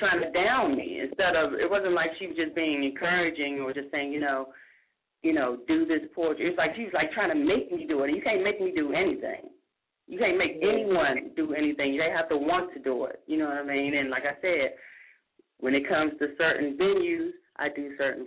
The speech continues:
Speaker 1: poetry. But my passion is erotic poetry. That's why I tell people,
Speaker 2: Mm-hmm.
Speaker 1: "You let me know what you wanna hear, and I'll give it to you."
Speaker 2: One of the
Speaker 1: Nothing.
Speaker 2: questions chat, out of the chat room by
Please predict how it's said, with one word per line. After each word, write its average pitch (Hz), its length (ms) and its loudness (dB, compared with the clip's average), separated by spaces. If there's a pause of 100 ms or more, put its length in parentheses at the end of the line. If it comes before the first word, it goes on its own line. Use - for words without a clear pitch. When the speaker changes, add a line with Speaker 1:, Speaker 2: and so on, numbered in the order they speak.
Speaker 1:
poetry. - 600 0 (260)
But 127 100 -2
my 135 240 0
passion 175 480 0
is 127 140 -4
erotic 147 580 0
poetry. - 460 -6 (460)
That's 143 160 0
why 139 340 2
I - 80 -2
tell 151 240 2
people, 156 320 6
Speaker 2:
Mm-hmm. - 80 -2
Speaker 1:
"You 180 100 -4
let 170 140 0
me 170 80 0
know 165 220 4
what 160 200 0
you 180 80 -2
wanna 156 220 2
hear, 151 480 -6
and 127 100 -14
I'll 139 220 -6
give 156 180 -8
it - 160 -16
to - 60 -20
you." - 220 -20 (1200)
Speaker 2:
One 196 200 0
of 147 60 0
the 156 120 6
Speaker 1:
Nothing. - 160 0
Speaker 2:
questions 208 320 -4 (440)
chat, 185 220 -2 (380)
out 175 140 0
of 170 100 -4 (140)
the 165 100 0 (100)
chat 180 260 0
room 160 260 2
by 156 160 0